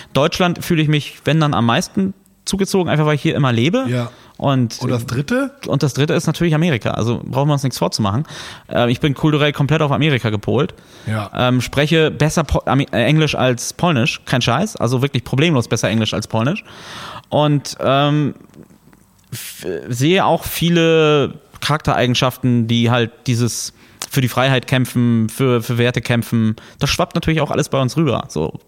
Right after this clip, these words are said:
Speaker 1: auch gerade dieses übertriebene, mediale, äh, also die, viel vom Amerikanischen kommt bei mir auch an.
Speaker 2: Ja.
Speaker 1: Und natürlich, weil Amerika den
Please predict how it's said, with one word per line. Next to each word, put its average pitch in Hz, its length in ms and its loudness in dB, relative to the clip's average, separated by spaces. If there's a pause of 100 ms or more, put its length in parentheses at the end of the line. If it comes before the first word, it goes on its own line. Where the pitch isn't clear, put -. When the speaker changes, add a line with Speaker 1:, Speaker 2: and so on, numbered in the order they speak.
Speaker 1:
auch - 200 -2
gerade 123 320 0
dieses 110 240 -2
übertriebene, 117 720 0 (280)
mediale, 117 760 0 (260)
äh, - 40 -6 (520)
also 147 400 0 (180)
die, 135 720 -2 (320)
viel 185 240 0
vom 160 220 -2
Amerikanischen 135 640 0
kommt 123 160 -2
bei 113 100 0
mir 110 160 2
auch 107 100 -4
an. - 220 -4 (440)
Speaker 2:
Ja. 117 300 -2
Speaker 1:
Und 165 180 2
natürlich, 180 400 2
weil 143 180 4
Amerika 135 540 2
den 113 420 -2